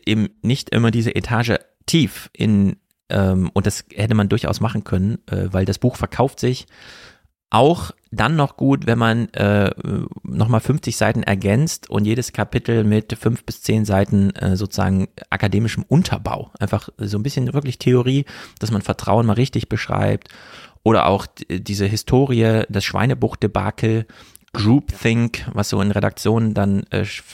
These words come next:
stattfindet. Jeder Journalist weiß, dass man morgens in der Redaktionskonferenz, gerade in den großen Zeitungen, erstmal da sitzt und sich darüber verständigt, was man heute Morgen im Deutschlandfunk gehört hat.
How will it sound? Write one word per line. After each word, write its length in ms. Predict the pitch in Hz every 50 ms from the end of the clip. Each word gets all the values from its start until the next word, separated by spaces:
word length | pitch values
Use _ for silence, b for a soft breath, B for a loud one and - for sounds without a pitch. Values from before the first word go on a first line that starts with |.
| -
stattfindet. 600 | - - 95 90 - - - 117 117 120 120 120 B B B B B B B B
Jeder 300 | - 104 120 143 131 104
Journalist 520 | - 104 101 101 98 101 107 104 - -
weiß, 380 | 90 87 90 104 104 101 - -
dass 160 | 98 - -
man 120 | 101 95
morgens 340 | 95 95 95 98 98 98 -
in 80 | 101 98
der 100 | 95 92
Redaktionskonferenz, 1120 | 92 95 92 - - - 98 101 - - - - 98 - - 95 98 95 98 98 - -
gerade 240 | - - 95 98 101
in 80 | 95 98
den 80 | 95
großen 320 | - - 98 - - 98 -
Zeitungen, 260 | - 98 95 95 98
erstmal 240 | - - - 98 92
da 180 | 92 92 98
sitzt 280 | 98 104 101 - - -
und 80 | 98
sich 100 | 87 101
darüber 240 | - 101 98 95 92
verständigt, 460 | - - 95 - - 92 95 98 -
was 140 | - 95 -
man 120 | - 107 120
heute 140 | 85 -
Morgen 140 | 95 90 90
im 60 | 87
Deutschlandfunk 460 | 87 95 98 - - 110 - - 110 110
gehört 300 | 110 107 110 110 - -
hat. 200 | 117 117 -